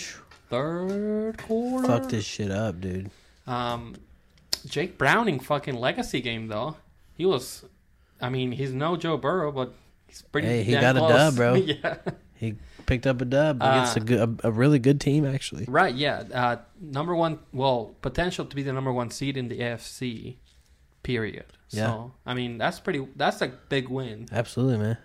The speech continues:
Speaker 1: You know, but that's how it goes sometimes when you have a really good team.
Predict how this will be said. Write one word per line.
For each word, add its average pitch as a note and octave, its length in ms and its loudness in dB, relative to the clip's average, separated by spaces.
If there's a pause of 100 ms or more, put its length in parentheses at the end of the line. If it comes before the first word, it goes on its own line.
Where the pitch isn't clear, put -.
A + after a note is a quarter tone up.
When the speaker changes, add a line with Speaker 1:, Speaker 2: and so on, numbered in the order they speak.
(120)
Speaker 1:
You C3 100 -4
know, A#2 220 -2 (120)
but B2+ 140 -2
that's E3 200 2
how F#3+ 100 4
it D#3+ 80 2
goes D3 180 0
sometimes C#3 440 -6
when B2 100 -6
you A#2 60 -6
have B2 120 -4
a A2+ 80 -6
really A#2+ 220 -4
good A#2 180 -6
team. C#3+ 320 -6